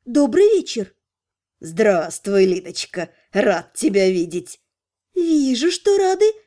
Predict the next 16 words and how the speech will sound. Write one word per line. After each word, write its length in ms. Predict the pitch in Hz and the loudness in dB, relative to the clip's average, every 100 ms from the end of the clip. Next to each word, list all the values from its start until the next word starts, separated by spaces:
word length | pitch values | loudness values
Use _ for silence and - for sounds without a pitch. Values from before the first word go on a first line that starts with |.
| _ _ _ | _ _ _
Не 180 | 285 311 | 2 2
пошла 440 | 302 302 - 294 | 0 -4 -4 -2
я 140 | 262 269 | -2 -2
на 100 | 285 | -2
контакт. 640 | 320 311 254 175 - _ _ _ _ | -4 -4 -6 -12 -14 _ _ _ _
«Что 240 | - - 508 508 | -20 -4 -4 2
значит 400 | 349 330 330 294 | 2 2 -2 -2
ваше 280 | 294 311 | -2 -2
поведение 600 | 294 294 294 269 277 262 | -4 -2 0 0 -2 -2
вчера 360 | 254 - 277 247 | -4 -4 -4 -2
утром? 420 | 226 202 277 381 - _ _ _ _ | -4 -4 -6 -8 -10 _ _ _ _
Я 180 | 320 339 | 0 0
специально 560 | - 381 - 480 311 | 0 -4 0 0 0
пришла 380 | 254 269 - 277 | -2 -6 -2 -4
прояснить 520 | 277 285 277 285 285 | -2 -4 -4 -2 -4
всё, 360 | - - 269 | -4 -6 -4